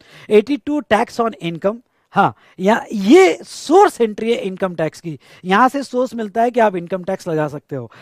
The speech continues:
इसलिए तो इनकम टैक्स सेंट्रल टैक्स है, आपको पता है? बोलो नालायक हो, यस, यस बोलो। और ये यस बोलने की आदत लगा देना मेरे साथ। क्यों? क्योंकि, अ, क्या होता है कि अगर नहीं भी समझा पर आप यस कह रहे हो, ओके, हाँ, हाँ,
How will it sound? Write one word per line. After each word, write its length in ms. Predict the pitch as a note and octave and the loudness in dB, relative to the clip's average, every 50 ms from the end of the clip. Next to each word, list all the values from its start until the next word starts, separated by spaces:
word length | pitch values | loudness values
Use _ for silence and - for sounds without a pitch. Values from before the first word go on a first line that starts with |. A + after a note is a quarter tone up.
| - - F3+ | -14 -8 -8
इसलिए 240 | F3+ - A3+ B3 A#3+ | -6 -2 0 0 0
तो 100 | B3+ C4 | 0 0
इनकम 340 | G#3+ F#3 G3 - A#3 A3+ | -2 -2 -2 -2 -4 -4
टैक्स 220 | A3 - A#3 - - | -2 -4 -6 -6 -6
सेंट्रल 360 | - F#3 F3+ F3+ - G#3+ G#3 | -8 -8 -6 -4 -4 -4 -2
टैक्स 280 | - F3+ D#3+ - - D#3+ | -2 -4 -6 -6 -6 -6
है, 60 | D3+ | -6
आपको 180 | D#3 - - | -6 -6 -8
पता 220 | E3+ - F3+ F#3+ G3+ | -8 -6 -2 -2 0
है? 140 | G#3 A3 - _ _ _ _ _ _ - D3+ | -2 -2 -4 _ _ _ _ _ _ -8 -2
बोलो 180 | D#3+ F#3+ G#3+ | -2 0 0
नालायक 420 | G#3 G3 G3 G3+ G3+ G3+ G3+ F#3+ - | 2 4 4 4 4 4 0 0 -2
हो, 80 | F#3 | -4
यस, 280 | E3+ F3 G#3+ G#3 F#3 - F#3+ | 0 2 2 2 2 0 0
यस 220 | F#3+ A3 A#3 G#3 | 2 2 2 0
बोलो। 320 | G3+ G#3+ G3+ F3 C#3+ - _ _ - - | -2 -4 -4 -4 -6 -8 _ _ -12 -6
और 140 | G3+ A3 G#3+ | -4 -2 0
ये 240 | A3+ B3 C4 C4+ C4 | 2 2 2 2 2
यस 240 | A#3 G3 G#3 B3 C4 | 0 2 4 4 4
बोलने 320 | B3 A#3 A#3+ B3 A#3+ B3 A#3 | 2 0 -2 -2 -2 -4 -2
की 60 | A#3+ | 2
आदत 280 | A3 G3+ A3 A#3+ A3+ | 2 4 4 2 2
लगा 220 | G#3+ G#3 G#3+ A3 G#3+ | 0 2 2 2 2
देना 220 | G3+ G3 F#3 F#3 | 2 0 -4 -4
मेरे 160 | F3 D#3+ D3 | -6 -6 -8
साथ। 180 | C3+ - C3 C3 - _ _ - - _ | -10 -12 -14 -16 -16 _ _ -20 -20 _
क्यों? 180 | - A3 B3+ C4 | -6 -2 -2 -2
क्योंकि, 400 | G3 - A#3 F#3+ A#3+ B3 B3 A#3 | -2 -6 -8 -6 -4 -4 -4 -4
अ, 40 | - _ _ _ _ _ - | -6 _ _ _ _ _ -14
क्या 340 | - F#3 E3+ _ - A3+ B3 | -14 -14 -8 _ 2 2 2
होता 220 | B3 A#3+ - B3 | 2 2 0 0
है 100 | C4+ C#4 - - _ _ _ - | -2 -2 -4 -10 _ _ _ -4
कि 80 | G#3+ | -2
अगर 180 | G#3+ G#3+ A#3 G#3 | 0 2 0 0
नहीं 240 | G#3 G3+ G#3+ C4+ C#4+ | 0 0 0 2 2
भी 120 | D#4 D4+ | 2 0
समझा 340 | - - A#3 A#3 A3+ G#3 F#3+ | 0 -2 -4 -2 0 0 0
पर 120 | - G#3 | 2 2
आप 160 | G3+ G3+ G3+ F3 | 2 2 0 2
यस 240 | F3+ A3 C4+ B3+ - | 4 4 4 4 4
कह 160 | - A#3+ A3 | 0 0 2
रहे 100 | A3 G#3+ | 2 2
हो, 140 | F3+ C#3+ - - - - - | 2 0 -4 -10 -16 -8 -4
ओके, 200 | F#3 G3 - G3+ | -4 -2 0 2
हाँ, 180 | E3 F#3+ G3 F#3 | 4 4 4 4
हाँ, 220 | F3 F3 F3 | 2 0 -2